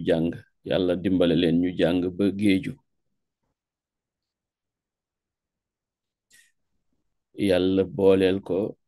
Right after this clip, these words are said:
gannaaw njàng ma xel mu rëy, rëy, rëy.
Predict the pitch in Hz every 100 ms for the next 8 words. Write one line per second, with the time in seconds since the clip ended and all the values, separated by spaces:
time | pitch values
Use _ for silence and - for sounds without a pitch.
0 | _ 95 92 92 95 98 92 92 92 92
1 | - - _ _ _ _ _ _ _ _
2 | _ _ _ _ _ _ _ _ _ _
3 | - - 98 95 92 92 104 104 101 101
4 | 92 87 113